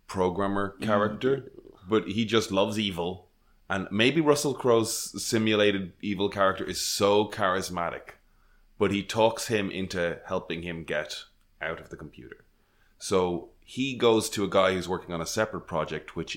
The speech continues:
Speaker 1: is nanobot androids, artificial organisms.
Speaker 2: Yeah.
Speaker 1: And he says, "I want you to take one of my simulated people and
Speaker 2: And
Speaker 1: make
Speaker 2: turn
Speaker 1: a
Speaker 2: him
Speaker 1: body
Speaker 2: into
Speaker 1: for
Speaker 2: real,
Speaker 1: him."
Speaker 2: yeah.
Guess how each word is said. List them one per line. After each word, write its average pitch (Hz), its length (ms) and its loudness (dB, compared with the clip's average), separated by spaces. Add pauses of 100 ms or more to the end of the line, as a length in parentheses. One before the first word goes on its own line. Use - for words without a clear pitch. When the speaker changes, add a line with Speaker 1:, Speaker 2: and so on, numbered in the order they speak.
Speaker 1:
is 80 460 -6
nanobot 92 1120 -2 (420)
androids, 85 1080 -4
artificial 87 480 -2
organisms. 80 760 -4 (260)
Speaker 2:
Yeah. 92 420 -4 (120)
Speaker 1:
And 92 260 0
he 98 140 -8
says, 90 280 -2
"I 98 40 0
want 95 280 -2
you 98 160 0
to 92 60 -2
take 92 280 -8
one 95 160 -2
of 80 100 -6
my 82 380 -4 (100)
simulated 90 600 -4
people 78 420 -8 (160)
and 85 80 -6
Speaker 2:
And 80 80 -6
Speaker 1:
make 82 140 -6
Speaker 2:
turn 95 80 0
Speaker 1:
a 90 40 2
Speaker 2:
him 92 40 0
Speaker 1:
body 117 240 8
Speaker 2:
into 90 120 0
Speaker 1:
for 90 140 0
Speaker 2:
real, 87 220 -2
Speaker 1:
him." 90 80 -6
Speaker 2:
yeah. 87 180 -4